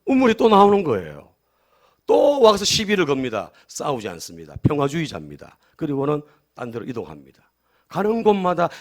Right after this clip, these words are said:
손만 대면, 땅을 파기만 하면 뭐가 나왔어요? 우물이 나온 거예요. 얼마나 형통합니까, 여러분? 그 이삭이, 그 아버지가 모리아산에서, 우리가 지난번에 말씀을 살핀 것처럼 지난주에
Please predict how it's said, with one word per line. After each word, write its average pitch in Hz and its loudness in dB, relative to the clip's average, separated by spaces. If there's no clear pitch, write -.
손만 226 0
대면, 190 6
땅을 233 6
파기만 233 4
하면 147 2
뭐가 123 2
나왔어요? 123 2
우물이 208 -8
나온 156 -6
거예요. 113 -14
얼마나 160 -4
형통합니까, 98 -8
여러분? 78 -20
그 123 -6
이삭이, 107 -12
그 - -16
아버지가 127 -4
모리아산에서, 135 0
우리가 107 -10
지난번에 127 -4
말씀을 113 -8
살핀 123 -14
것처럼 101 -14
지난주에 107 -12